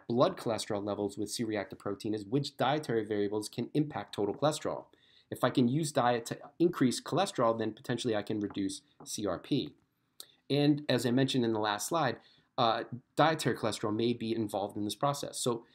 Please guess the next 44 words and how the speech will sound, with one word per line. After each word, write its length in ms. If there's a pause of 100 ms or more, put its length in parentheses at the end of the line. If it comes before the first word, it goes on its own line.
(120)
a 120
higher 360
dietary 460
cholesterol 440
intake 400 (200)
is 100
correlated 560 (240)
with 160
higher 260
T 180
C, 200
and 100
this 120
again 260
is 120
in 80
my 200
data. 300 (580)
And 160
we 80
can 140
see 180
that 180
here. 280
So 180
the 80
higher 280
my 160
d-, 200
average 360
dietary 420
cholesterol 420
intake 340
is, 220 (380)
the 160
higher 400
my 220
blood 360
levels 320
of 140
cholesterol 480
are, 100
and 140
that, 160